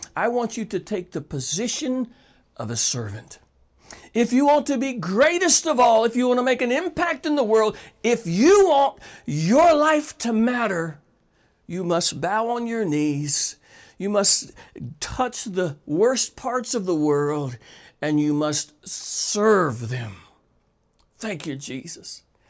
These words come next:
Glory to the name of the Lord. Glory to the name of the Lord. He was giving them an example, teaching them a, a lesson. He was showing them, "This is how I want you to live." There's gonna be a temptation for you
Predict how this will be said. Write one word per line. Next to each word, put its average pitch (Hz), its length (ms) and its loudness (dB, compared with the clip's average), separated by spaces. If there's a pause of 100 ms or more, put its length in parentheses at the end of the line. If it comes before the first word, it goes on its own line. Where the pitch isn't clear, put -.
(420)
Glory 214 540 0
to - 120 -10
the 175 140 -8
name 165 320 -8
of 143 160 -8
the 151 80 -6
Lord. 156 400 -6
Glory 277 720 6
to 202 140 -4
the 190 100 -6
name 175 320 -10
of 165 120 -14
the 170 60 -6
Lord. 165 380 -8 (460)
He 277 100 -2
was 247 320 0 (280)
giving 285 280 0
them 254 160 2
an 247 60 0
example, 233 580 -2
teaching 277 460 -4
them 247 120 0
a, 220 300 -4
a 240 80 2
lesson. 247 400 2
He 247 100 0
was 233 160 -6
showing 285 480 -2
them, 220 160 2 (260)
"This 339 320 2
is 294 140 0
how 247 300 -2
I 226 80 2
want 233 340 -2
you 233 60 -4
to 202 80 0
live." 202 260 2 (240)
There's 339 220 0
gonna 302 240 -2
be 254 160 -4
a 254 80 2
temptation 254 880 -2
for 240 220 -2
you 185 480 0